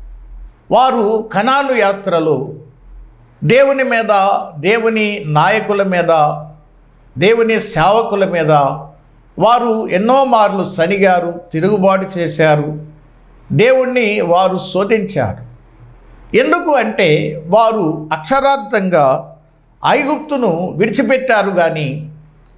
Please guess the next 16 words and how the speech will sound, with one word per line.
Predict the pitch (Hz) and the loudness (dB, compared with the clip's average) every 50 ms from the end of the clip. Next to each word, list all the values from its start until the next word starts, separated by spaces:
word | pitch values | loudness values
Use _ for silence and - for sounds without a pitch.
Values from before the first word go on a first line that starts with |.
| - _ - | -20 _ -2
వారి | 151 220 254 269 247 240 | 2 2 2 2 2 0
యొక్క | 226 226 - 226 | -2 -2 0 0
హృదయంలో | 202 196 202 202 170 151 - 175 185 202 208 214 202 202 196 190 180 175 170 117 - - 135 | 2 2 2 0 0 -2 -2 0 2 2 2 2 2 2 2 2 2 2 0 -2 -2 -2 0
ఐగుప్తు | 151 175 185 185 190 185 - - 190 | 2 2 2 2 0 -2 -2 0 0
ఆశలు | 180 143 147 156 175 175 - 180 180 175 165 | 0 2 2 2 0 0 -2 -2 -2 -2 -2
పోలేదు. | - - 165 175 202 214 220 226 220 - - - - - - _ _ _ _ _ - - - - - - - - - - - | -2 0 0 2 2 2 2 0 0 -2 -4 -12 -18 -20 -20 _ _ _ _ _ -20 -20 -20 -20 -20 -20 -20 -20 -20 -20 -14
సారి | - - - 233 240 262 247 262 | -6 -2 0 2 2 2 0 0
సారికి | - - 240 226 214 226 220 - 220 233 233 226 | 0 0 0 0 0 -2 -4 -6 -6 -6 -6 -4
మోషే | 196 175 202 220 - - 220 220 220 220 - - - - - | -2 0 0 0 0 0 0 2 2 2 2 0 -2 -2 -2
అహరోనుల | 156 151 170 196 202 220 226 226 220 220 220 | -2 0 2 2 2 2 2 2 0 0 -2
మీద | 214 208 208 208 196 202 202 196 - - | -2 -2 -2 0 0 0 0 -2 -2 -2
సనుగుచు, | 220 190 185 202 190 202 196 - 214 220 233 226 - - - _ _ - - - - - - - - - - | 0 0 2 2 0 0 0 0 0 -2 -2 -2 -6 -14 -20 _ _ -20 -20 -20 -20 -20 -20 -20 -18 -6 0
వారి | 127 160 214 240 240 254 | 2 4 4 4 4 2
మీద | - 240 240 226 226 226 185 190 | 0 0 0 0 0 -2 -2 -2
తిరుగుబాటు | 208 202 247 247 277 233 254 254 247 - 240 190 - 214 | -2 0 0 0 0 2 2 0 0 -2 -6 -8 -4 -2
చేయొచ్చు, | 220 214 202 196 202 - 202 185 180 185 | 0 0 0 -2 -4 -6 -6 -8 -8 -10